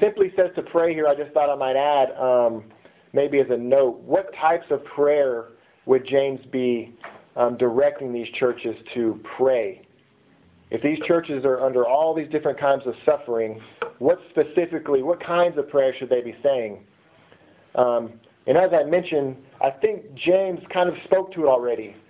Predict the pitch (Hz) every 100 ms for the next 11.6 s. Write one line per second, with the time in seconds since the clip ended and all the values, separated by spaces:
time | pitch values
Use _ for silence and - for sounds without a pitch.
0 | _ _ 135 139 139 170 180 - - 160
1 | 160 - 127 110 - - _ 127 143 139
2 | 151 147 143 120 - - 139 139 139 117
3 | 104 - - _ _ _ _ _ _ -
4 | - - - 135 127 160 135 120 160 185
5 | 185 175 170 165 165 180 147 147 127 120
6 | - 120 156 170 165 151 151 139 139 -
7 | 127 127 127 123 - 113 113 117 123 -
8 | 104 101 95 - 110 127 127 123 113 113
9 | 117 120 123 - - _ _ _ - -
10 | - 117 131 139 131 131 127 143 - 123
11 | - 127 120 117 104 101